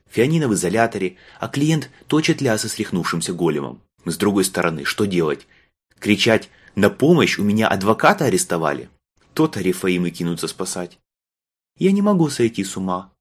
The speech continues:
У меня высокий коэффициент психической прочности.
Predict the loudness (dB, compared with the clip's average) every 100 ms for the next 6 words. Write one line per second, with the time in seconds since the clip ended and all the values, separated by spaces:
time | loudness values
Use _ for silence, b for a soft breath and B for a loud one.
0 | _ _ -4 0 2 2 0 -2 -2 -2
1 | -4 -4 -4 -2 -4 -6 -8 -6 -6 -4
2 | -6 0 -2 -2 -10 -14 -20